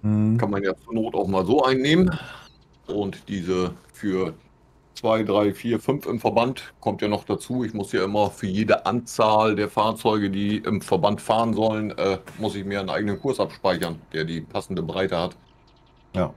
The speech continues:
Speaker 1: genau.
Speaker 2: Und mit denen kann ich ja sonst auch nichts mehr anfangen, weil dann hab ich nur eine von fünf Bahnen bearbeitet und hab dann immer vier Bahnen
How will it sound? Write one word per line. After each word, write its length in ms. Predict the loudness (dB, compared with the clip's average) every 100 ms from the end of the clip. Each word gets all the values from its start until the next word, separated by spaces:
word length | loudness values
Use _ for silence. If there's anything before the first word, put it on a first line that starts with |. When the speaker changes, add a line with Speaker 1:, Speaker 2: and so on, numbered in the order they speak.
| -12
Speaker 1:
genau. 400 | -6 -4 -2 -4 -6
Speaker 2:
Und 120 | -8
mit 140 | -8 -4
denen 160 | -4
kann 160 | -2 0
ich 80 | 0
ja 120 | 0
sonst 200 | -2 -2
auch 120 | -2
nichts 240 | -2 -2 -2
mehr 260 | 0 0
anfangen, 440 | -4 -4 -4 -2 -2
weil 160 | 0
dann 220 | 0 -4 -8 -14
hab 140 | -12
ich 160 | -12 -6
nur 480 | -2 -2 -2 -8 -6
eine 380 | -4 -4 -4
von 240 | -4 -4 -4
fünf 320 | -6 -8 0
Bahnen 340 | 0 2 0 2
bearbeitet 580 | 2 2 2 0 -4
und 160 | -8 -8
hab 160 | -8 -6
dann 140 | -6
immer 280 | -2 -4 -4 -8
vier 300 | -6 -2 0
Bahnen 240 | 0 -2